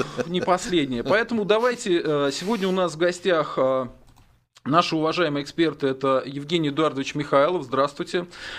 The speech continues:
Он, э, м, был министром Д Н Р, а, ра-,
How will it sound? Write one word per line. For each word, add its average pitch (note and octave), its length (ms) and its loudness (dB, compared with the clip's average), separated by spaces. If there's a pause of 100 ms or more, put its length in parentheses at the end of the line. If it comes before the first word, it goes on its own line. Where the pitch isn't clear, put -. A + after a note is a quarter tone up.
Он, F#3 340 4
э, D#3 40 -4
м, C3+ 800 0
был D3 260 0
министром F3 520 -2
Д D3+ 100 0
Н D#3 120 2
Р, D3 400 0
а, C#3 200 2
ра-, C#3 300 2